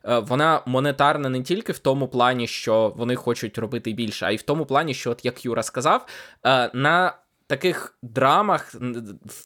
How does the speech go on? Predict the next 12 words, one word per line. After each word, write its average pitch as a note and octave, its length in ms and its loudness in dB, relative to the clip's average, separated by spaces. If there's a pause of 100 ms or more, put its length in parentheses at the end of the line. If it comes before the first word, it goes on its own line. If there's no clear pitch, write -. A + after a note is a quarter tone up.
тому E3+ 260 2
полі, C#3 320 2
де C3 120 0
вони B2+ 200 0
зараз C3+ 300 0
працюють, - 540 -6 (300)
набагато E3+ 380 2
складніше D3+ 580 0
заробити. C#3 520 2
Тобто, B2+ 240 -2
грубо C#3 260 -2
кажучи, C#3+ 460 0